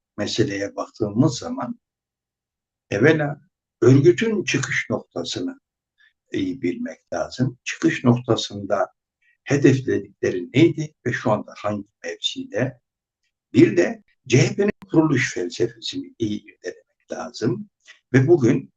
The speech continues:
hangi mecrada varlığını sürdürüyor? Hangi ideolojik temellerde gelişim ya da senelerini tüketti? Bunu iyi bilmek lazım. Tabii bu arada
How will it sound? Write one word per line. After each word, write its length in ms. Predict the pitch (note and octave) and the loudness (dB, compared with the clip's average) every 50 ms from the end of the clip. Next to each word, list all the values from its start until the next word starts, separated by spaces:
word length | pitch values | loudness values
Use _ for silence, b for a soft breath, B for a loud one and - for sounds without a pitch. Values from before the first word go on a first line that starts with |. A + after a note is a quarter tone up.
| _ - | _ -6
hangi 400 | - - D#3+ F#3+ F3 C#3 A#2 - | 0 2 2 4 4 2 2 0
mecrada 800 | F#2 F#2+ F#2+ F#2 - - G2 F2+ E2+ D#2+ - F2+ F#2 F#2 - _ _ - | 0 -6 -8 -8 -8 -6 -2 -2 -2 -2 -2 -4 -8 -8 -8 _ _ -8
varlığını 600 | - E2 E2+ E2 E2 E2 - - - - - - - | -8 -8 -8 -8 -12 -14 -16 -16 -18 -16 -16 -14 -8
sürdürüyor? 760 | - - - F2+ E2+ - - E2 - - - F2+ G2 A#2 B2 - _ _ _ _ _ _ _ _ - | -6 -4 -4 -4 -6 -6 -12 -14 -16 -16 -14 -10 -10 -10 -10 -10 _ _ _ _ _ _ _ _ -6
Hangi 640 | - - D3 F3 E3+ D#3+ C#3 B2 - - - - _ _ _ _ _ _ _ _ _ - | 2 4 6 6 6 4 4 2 0 0 -2 -4 _ _ _ _ _ _ _ _ _ 0
ideolojik 680 | B2+ B2 B2 C3+ C#3 C#3 B2+ B2+ B2 B2+ B2 A#2+ - - | 2 4 6 8 8 8 8 6 6 4 4 0 -2 -4
temellerde 960 | - - A#2+ A#2 B2 A2+ G#2+ G#2+ G#2 G#2 G2+ G2 F2+ - G2+ F#2 F2+ - - _ _ _ _ _ _ - | 0 4 6 6 6 6 4 2 -2 -2 -4 -4 -4 -4 -4 -4 -4 -6 -8 _ _ _ _ _ _ -4
gelişim 680 | G#2 G2+ F#2+ F#2+ G2 F#2+ G2 G2 F#2+ F2+ F2+ F2 - - | -2 -2 -2 -2 -2 -2 0 0 0 -2 -2 -6 -8 -10
ya 120 | - F#2 F#2 | -12 -10 -8
da 280 | F#2 F2 E2+ F2 - _ | -6 -6 -6 -6 -8 _
senelerini 680 | - - - F#2+ F2+ F2+ F2 F2 F2 - F2+ F2+ F2 - | -12 -6 -4 -4 -2 -2 -2 -4 -4 -4 -4 -4 -6 -6
tüketti? 640 | - - - - F2+ - - _ - B2 A#2+ - - | -10 -12 -6 -4 -4 -4 -4 _ -2 -2 -2 -2 -6
Bunu 180 | G#2+ G#2+ G2+ - | -14 -16 -16 -16
iyi 260 | - G#2+ G#2 G2+ G#2 | -18 -20 -20 -20 -20
bilmek 440 | _ _ _ _ _ _ _ _ - | _ _ _ _ _ _ _ _ -18
lazım. 360 | E2 - - - - - _ _ _ _ _ _ _ _ _ _ _ _ _ _ _ _ _ | -18 -16 -16 -18 -20 -20 _ _ _ _ _ _ _ _ _ _ _ _ _ _ _ _ _
Tabii 300 | - - - F2+ F2+ - | -12 -10 -8 -8 -6 0
bu 100 | G#2+ G#2+ | 2 2
arada 500 | A2+ B2 B2 B2+ B2+ D3 C#3+ D3 - | 4 6 6 6 6 4 2 0 -6